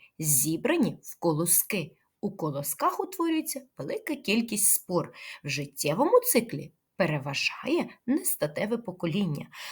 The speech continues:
Мають судини для транс-, транспортування речовин та додаткові корені д-, до, для прикріплення до поверхонь. Хвощі винятково багаторічні трав'яністі рослини.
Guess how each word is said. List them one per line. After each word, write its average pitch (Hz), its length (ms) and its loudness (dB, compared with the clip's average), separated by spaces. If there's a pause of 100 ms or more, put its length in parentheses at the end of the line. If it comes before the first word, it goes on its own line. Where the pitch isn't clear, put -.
(120)
Мають 381 360 4
судини 220 500 4
для 143 140 -4
транс-, 160 500 -8
транспортування 175 960 0
речовин 143 580 -4 (280)
та 185 100 6
додаткові 156 680 0
корені 262 580 -4
д-, 151 400 -4
до, 160 260 2
для 170 300 -2
прикріплення 180 800 -4
до 156 220 2
поверхонь. 151 680 -4 (400)
Хвощі - 920 4 (160)
винятково 147 1400 4 (240)
багаторічні 220 1400 2 (200)
трав'яністі 156 840 -4
рослини. 170 600 -4